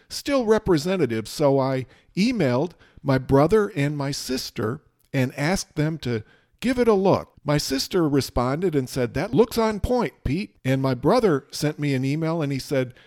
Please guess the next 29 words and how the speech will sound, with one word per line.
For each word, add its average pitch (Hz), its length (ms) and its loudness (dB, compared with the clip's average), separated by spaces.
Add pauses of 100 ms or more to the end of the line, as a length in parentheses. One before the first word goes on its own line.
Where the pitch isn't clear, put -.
(240)
"That - 220 0
picture 208 340 4
looks 202 280 0
great, 185 400 0 (440)
but 120 160 2 (140)
what 165 220 0
have 262 120 -4
you 214 120 2
done 190 280 4
with 190 160 2
my 180 140 2
brother?" 160 580 2
So 151 300 6
I 214 160 8
updated 190 480 6
my 160 180 0
picture. - 540 -4 (180)
Second, 226 640 0
your 147 240 0
industry 220 500 -2
classification. 170 1040 -4 (340)
LinkedIn 190 640 -2 (100)
updated 113 680 -2
and 131 160 -4
expanded 135 800 -4 (360)
the 131 320 2
number 220 560 0
of 147 220 -2
categories, 131 880 -4